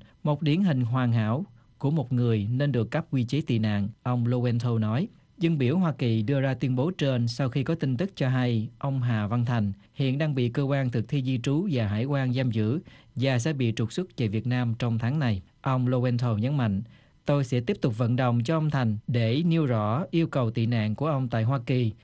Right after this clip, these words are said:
bao gồm cả việc tiếp cận trực tiếp với Nhà Trắng." Hôm mười tám tháng mười từ Chicago, ông Lê Thanh Tùng, thành viên của Hội Anh em Dân Chủ, người gần đây có nhận được các cuộc gọi của ông Hà Văn Thành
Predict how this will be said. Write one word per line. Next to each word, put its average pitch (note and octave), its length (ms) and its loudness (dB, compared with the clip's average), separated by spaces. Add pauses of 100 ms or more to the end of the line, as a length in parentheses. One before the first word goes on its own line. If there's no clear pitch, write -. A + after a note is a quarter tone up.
(100)
bao D#3+ 160 2
gồm C3 260 2
cả C#3 100 0
việc C3 340 -2
tiếp F#3 200 0
cận A2+ 240 0
trực - 260 -4
tiếp D3+ 180 0 (180)
với A#2+ 280 0
Nhà B2+ 320 0
Trắng." A#2+ 240 0 (420)
Hôm D3 320 0
mười A#2+ 180 2
tám B2 300 -2
tháng F#3+ 160 2
mười A#2 320 2
từ A2+ 240 0
Chicago, B2+ 600 0 (380)
ông D3+ 220 0
Lê D3+ 140 0
Thanh D#3+ 200 -2
Tùng, A2 360 0 (280)
thành A#2+ 200 0
viên C#3 300 0
của D#3 100 0
Hội B2 180 2
Anh C3+ 140 -2
em C3 100 -2
Dân C3+ 220 -2
Chủ, A#2 340 -2 (380)
người C3+ 160 0
gần C3 200 0
đây D3+ 320 2 (280)
có E3+ 120 2
nhận C#3 240 2
được B2 100 0
các A#2+ 160 -6
cuộc A2+ 180 -2
gọi A2 240 0
của B2+ 200 -4
ông C#3 160 0
Hà A#2 160 0
Văn B2 200 -2
Thành G#2+ 260 0